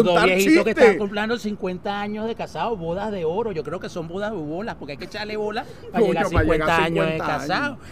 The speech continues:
Speaker 2: Y dice, "Viejo, que ya sí celebramos nuestro aniversario de una manera especial".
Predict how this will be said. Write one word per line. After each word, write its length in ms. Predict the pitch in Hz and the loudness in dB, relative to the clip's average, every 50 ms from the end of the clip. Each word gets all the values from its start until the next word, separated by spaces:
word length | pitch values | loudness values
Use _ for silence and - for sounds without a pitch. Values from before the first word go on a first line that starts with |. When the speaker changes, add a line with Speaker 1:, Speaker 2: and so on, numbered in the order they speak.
| - - | -14 -8
Speaker 2:
Y 40 | 180 | -8
dice, 220 | 180 - 220 233 254 | -4 -4 -4 -4 -2
"Viejo, 340 | 269 302 339 339 269 247 254 | -2 -2 0 2 2 0 0
que 100 | 285 254 | -2 -4
ya 140 | - 277 262 | -4 -4 -6
sí 120 | - 254 - | -6 -8 -4
celebramos 600 | - 254 247 214 202 202 196 233 220 240 240 247 233 | -4 -4 -4 -2 -6 -6 -4 -6 -6 -4 -4 -4 -4
nuestro 240 | 233 - - - 180 | -6 -6 -6 -6 -8
aniversario 680 | 175 170 165 165 160 156 - - 247 269 214 226 214 | -6 -6 -6 -6 -8 -8 -6 -4 -4 -4 -2 -4 -6
de 160 | 190 175 180 202 | -6 -4 -4 -4
una 220 | 240 240 220 226 | -4 -4 -4 -4
manera 360 | 208 170 165 185 208 233 - 165 | -4 -4 -6 -6 -6 -6 -4 -6
especial". 540 | - - 190 165 - - 285 269 254 233 | -6 -4 -6 -8 -8 -8 -6 -6 -6 -6